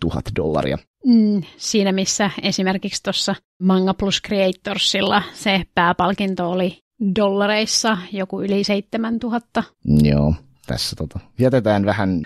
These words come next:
Speaker 1: inflaatio huomaamatta, että se tuhat dollaria silloin kaksikymmentä vuotta sitten oli aika paljon enemmän kuin nykyään. Mutta joo, Japanissahan se on jotain seitsemänkymppiä per sivu, mitä ihan normaalisti mangan tekijöille maksetaan siitä suurin piirtein. Ja sitten kaikki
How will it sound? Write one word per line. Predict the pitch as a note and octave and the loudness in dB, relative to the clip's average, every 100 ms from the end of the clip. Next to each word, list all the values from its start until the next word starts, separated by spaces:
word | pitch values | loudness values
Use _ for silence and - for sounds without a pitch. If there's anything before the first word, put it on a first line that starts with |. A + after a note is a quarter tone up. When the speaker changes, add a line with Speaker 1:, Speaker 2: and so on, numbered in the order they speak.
| - | -2
Speaker 1:
inflaatio | E3 D#3+ B2+ G2+ F#2+ F2 F#2+ E2+ F2 - - A2+ | 2 2 2 0 0 2 2 0 -2 -12 -8 0
huomaamatta, | G#2 F2 E2 E2+ - - C#2+ | 0 2 2 0 0 -4 -2
että | D#2+ - | -2 -2
se | D#2+ D#2+ | -4 -2
tuhat | F#2 E2+ - | -4 -4 -2
dollaria | E2 E2+ E2 D#2 | 0 2 2 2
silloin | F2 E2 E2 - | 2 2 0 -2
kaksikymmentä | - F2 - - | -6 -6 -6 -2
vuotta | D#2+ - | -2 0
sitten | G#2+ - E2 | 0 0 0
oli | E2+ E2+ - | 0 -2 -2
aika | E2+ D#2 | -2 0
paljon | D#2 C#2+ | 0 0
enemmän | E2 D#2 D#2+ | 0 0 -2
kuin | E2+ | 0
nykyään. | F2 - F2 F2 _ _ F#2 | -2 0 -2 -2 _ _ -2
Mutta | F#2 F2 | 2 2
joo, | D2 D2+ B1+ | 2 0 0
Japanissahan | D2+ D#2+ D#2 - E2 E2 D2+ _ _ - | -2 0 0 0 2 2 0 _ _ -10
se | - | -6
on | B1+ | -4
jotain | B1 C#2 | -4 -2
seitsemänkymppiä | C#2 A#1 - C2+ C#2 E2 D#2 D#2 D#2 | -2 -4 -4 -4 0 0 0 0 0
per | D#2 | 0
sivu, | - E2+ D#2+ - | 0 0 0 -2
mitä | D#2+ E2+ - | -2 -2 -4
ihan | E2+ E2+ | -2 -2
normaalisti | D2+ E2+ D#2 D#2+ F2 | 0 -2 0 -2 0
mangan | F#2 E2 E2 | 0 2 0
tekijöille | E2 D2+ D2+ E2 | -2 -2 -2 0
maksetaan | E2+ E2 E2+ - E2 | 0 0 -2 0 0
siitä | F2+ F2 _ _ - | 0 -2 _ _ -6
suurin | F2 F2 | 0 2
piirtein. | F#2 F#2+ F#2 E2+ _ _ - | 4 2 2 0 _ _ -4
Ja | D2 | 0
sitten | C#2 - B1+ - | 0 2 0 0
kaikki | - - - | -2 -2 -2